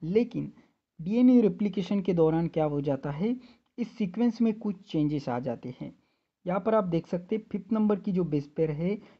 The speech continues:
यहाँ पर टी की जगह सी आ गया। तो ये क्या हो गया, जो ऑफस्प्रिंग है, उसमें गलत इन्फॉर्मेशन चली गई,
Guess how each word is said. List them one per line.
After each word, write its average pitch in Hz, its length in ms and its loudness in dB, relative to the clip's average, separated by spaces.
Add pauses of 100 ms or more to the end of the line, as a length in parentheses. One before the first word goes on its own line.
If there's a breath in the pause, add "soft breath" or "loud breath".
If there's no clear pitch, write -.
(160)
यहाँ 196 120 -4
पर 214 160 -2
टी 196 300 -6
की 208 140 -4
जगह 160 320 0
सी - 680 -6
आ 135 140 2
गया। 131 300 -6 (360 soft breath)
तो 220 80 -6
ये 214 280 0
क्या 254 180 2
हो 165 180 2
गया, 185 360 0 (520 soft breath)
जो 208 260 -6 (320)
ऑफस्प्रिंग 240 540 0
है, 196 240 0 (280 loud breath)
उसमें 202 420 -4
गलत 185 440 0
इन्फॉर्मेशन 139 680 -6
चली 127 280 -10
गई, 135 240 -10